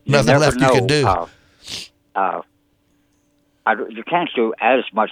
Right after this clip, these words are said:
Speaker 2: with the jack, uh, you know, as you could with the impact wrench. But like you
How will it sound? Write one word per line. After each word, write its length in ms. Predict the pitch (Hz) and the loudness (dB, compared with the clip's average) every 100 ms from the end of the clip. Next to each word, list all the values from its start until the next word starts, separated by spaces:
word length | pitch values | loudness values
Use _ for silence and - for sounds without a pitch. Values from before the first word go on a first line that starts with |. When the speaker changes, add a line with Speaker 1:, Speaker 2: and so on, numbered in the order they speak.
| - | -6
Speaker 2:
with 140 | 98 | -14
the 80 | 92 | -14
jack, 500 | - 92 82 85 - _ _ _ _ - | -12 -8 -6 -8 -14 _ _ _ _ -10
uh, 220 | 95 85 - _ _ - | -8 -8 -14 _ _ -12
you 80 | 101 | -8
know, 140 | 85 | -6
as 140 | 85 | -8
you 80 | 95 | -14
could 220 | - 101 - - - | -10 -8 -8 -14 -14
with 120 | 87 | -14
the 120 | 92 | -10
impact 400 | 101 - 85 - | -10 -4 -6 -6
wrench. 240 | 92 85 85 - _ - | -12 -14 -16 -20 _ -20
But 100 | 78 | -6
like 240 | 110 | -6
you 60 | 113 | -6